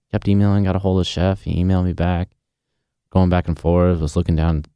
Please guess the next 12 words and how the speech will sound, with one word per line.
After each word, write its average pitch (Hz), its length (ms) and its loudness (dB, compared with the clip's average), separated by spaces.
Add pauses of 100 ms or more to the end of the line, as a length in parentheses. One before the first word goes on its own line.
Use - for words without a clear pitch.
(140)
I 87 80 -4
staged 80 440 -6
down 80 200 -2
in, 78 160 -2
uh, 76 360 -6 (1300)
I 87 100 -4
go 64 120 -6
down 58 140 -6
to - 40 -8
San 78 180 -10
Francisco 67 540 -8
and - 180 -8